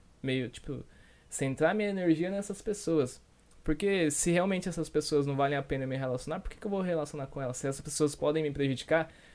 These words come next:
com-, como muita gente fala, né? "Ah, o, o, os brasileiros no Japão não é unido."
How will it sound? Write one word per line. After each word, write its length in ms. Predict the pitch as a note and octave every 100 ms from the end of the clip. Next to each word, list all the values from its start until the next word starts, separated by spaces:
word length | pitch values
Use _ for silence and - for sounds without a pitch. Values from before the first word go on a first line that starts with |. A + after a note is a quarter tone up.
| -
com-, 160 | - C#3
como 280 | - E3+ E3+
muita 240 | F3+ G3 F3
gente 200 | E3+ -
fala, 280 | - E3+ E3
né? 180 | E3 E3+ - _ _ - - -
"Ah, 320 | D#3+ C#3 A#2+
o, 160 | -
o, 380 | C3+ - C3 B2+ C3
os 80 |
brasileiros 460 | C3 C3 C#3 C3+ D#3
no 100 | D3+
Japão 440 | D3+ A#2 D3 D#3+ E3+
não 180 | D3+ E3
é 60 |
unido." 460 | G3 E3 D#3+ B2